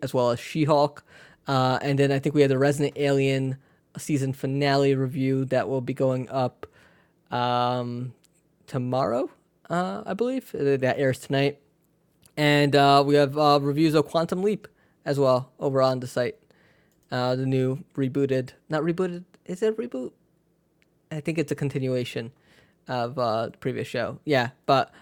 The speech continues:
a lot of great content going up on the site. And like I mentioned earlier, we will be at New York Comic Con next week. Um, we'll have a ton of new video content, interviews, um, lots to share on the socials.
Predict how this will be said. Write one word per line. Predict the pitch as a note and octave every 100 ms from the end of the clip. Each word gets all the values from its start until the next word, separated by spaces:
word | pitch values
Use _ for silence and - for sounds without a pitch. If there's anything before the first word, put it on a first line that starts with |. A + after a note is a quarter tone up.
| _
a | D#3
lot | D3+ E3
of |
great | E3 E3
content | - D3 D3+
going | C#3+ C#3
up | C3+
on |
the | B2+
site. | - C3+ C#3
And | C#3
like | C3
I | C3
mentioned | C3+ C3 C3+
earlier, | C3 C3+ C3 C3 B2+ - _
we | C#3
will | C3 B2
be | C#3
at | C3+
New | C3+
York | C3+ C3
Comic | C3 C3
Con | C#3 B2+
next | B2+ - -
week. | B2 A#2+ - _ _ _ _
Um, | B2 A#2+ A#2 A#2 A2+ A#2 D#3 - _ _ C#3+ C#3 _ _ _ _ _
we'll | C#3 C3 C#3+ - - D3+ C#3+
have | C3+ C3+ B2+
a |
ton | - C#3
of |
new | C3+ C#3
video | B2+ C3+ C3+
content, | - C3 B2+ C3 C3 -
interviews, | C#3 B2 B2+ C3 B2+ B2+ - - - _
um, | B2+ B2 A#2+ A#2+ A#2+ - - -
lots | B2+ B2+ -
to | -
share | B2 C3
on | B2
the | A#2+
socials. | C3 B2 - B2 B2 -